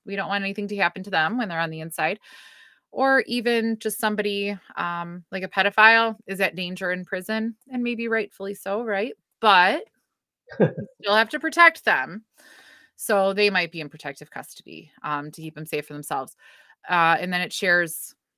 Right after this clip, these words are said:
Speaker 1: like, a cell block, basically, with, uh, segregation. So if you're,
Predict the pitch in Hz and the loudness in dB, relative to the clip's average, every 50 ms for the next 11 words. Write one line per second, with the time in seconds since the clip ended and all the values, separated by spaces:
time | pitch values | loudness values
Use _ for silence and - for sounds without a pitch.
0 | _ - 160 160 170 160 - - 180 165 160 165 170 156 156 165 170 _ 165 156 | _ -16 -12 -12 -12 -8 -4 -2 -2 -2 -2 -4 -6 -6 -6 -6 -8 _ -10 -10
1 | 156 - 180 165 - - 165 170 185 190 185 160 156 160 165 160 _ _ - - | -10 -10 -14 -14 -12 -12 -12 -12 -12 -10 -8 -6 -4 -4 -6 -8 _ _ -16 -12
2 | 156 156 160 165 - - 175 175 165 170 175 196 214 226 208 - - 151 143 147 | -10 -10 -10 -10 -4 -2 -2 -2 -2 -4 -2 0 0 0 0 -2 -6 -8 -8 -10
3 | - - 170 160 151 156 156 151 - 160 156 156 160 165 165 160 | -8 -4 -2 -2 0 -2 -2 -6 -6 -4 -2 -2 -2 -2 -4 -8